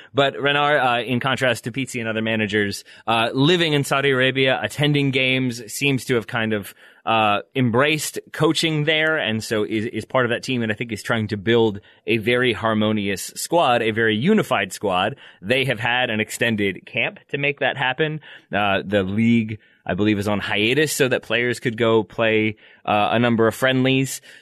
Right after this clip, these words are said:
uh, so that they can have, uh, or, like, as much preparation as possible.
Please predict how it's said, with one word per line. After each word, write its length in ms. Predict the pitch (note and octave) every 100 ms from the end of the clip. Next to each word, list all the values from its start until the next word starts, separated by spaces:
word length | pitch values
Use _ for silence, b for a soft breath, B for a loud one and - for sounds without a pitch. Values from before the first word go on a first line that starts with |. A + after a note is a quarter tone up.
| B
uh, 240 | G#2 G2+
so 120 | F2+ A2
that 140 | G2+
they 140 | G2+
can 140 | G2+ F#2+
have, 200 | G2 F#2
uh, 300 | - F#2+ D#2 -
or, 180 | G#2 F#2 -
like, 220 | F2+ F2+
as 120 | F2
much 240 | G2 G#2 -
preparation 480 | G2+ F#2+ F#2 - F2
as 120 | -
possible. 640 | D3+ D#3 B2+ G#2+ G2+ G2